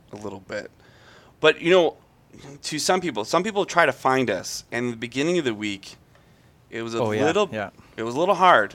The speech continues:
Speaker 1: It was a little hard. We did not know what we know now,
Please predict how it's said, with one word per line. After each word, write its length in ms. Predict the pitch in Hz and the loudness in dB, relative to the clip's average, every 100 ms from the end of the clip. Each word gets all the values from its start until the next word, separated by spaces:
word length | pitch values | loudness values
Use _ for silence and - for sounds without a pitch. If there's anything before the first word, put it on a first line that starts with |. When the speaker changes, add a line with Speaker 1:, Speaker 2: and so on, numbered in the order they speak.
| - | -10
Speaker 1:
It 60 | |
was 80 | 117 | -10
a 20 | |
little 160 | 135 160 | -6 -4
hard. 380 | 165 165 107 - - - - - | 2 4 2 -4 -20 -20 -20 -20
We 160 | - 147 | -10 -6
did 160 | 180 180 | -4 2
not 280 | 170 185 | 2 2
know 420 | - 151 185 110 104 - | 0 2 2 2 -2 -4
what 180 | 131 | -2
we 160 | 131 127 - | -2 -6 -6
know 240 | 139 147 | -2 0
now, 600 | 135 120 151 95 65 - | 0 0 0 0 -4 -14